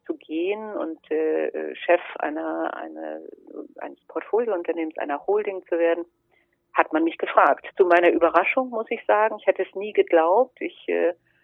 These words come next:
äh, war dadurch die, die erste Frau in einem dax-Konzern, äh, im Finanzvorstand. Und, äh, Lufthansa ist, äh, z-,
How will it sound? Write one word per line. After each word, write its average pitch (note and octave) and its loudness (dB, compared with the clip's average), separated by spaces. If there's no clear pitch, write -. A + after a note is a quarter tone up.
äh, - -6
war D#3 2
dadurch D#3+ 2
die, D#3+ -6
die D3+ -4
erste F3 -4
Frau F3 -6
in E3+ -6
einem E3 -6
dax-Konzern, F3+ -8
äh, E3+ -6
im - -8
Finanzvorstand. A3 -8
Und, F3 -2
äh, E3 2
Lufthansa E3+ -4
ist, - -6
äh, E3+ -2
z-, - -18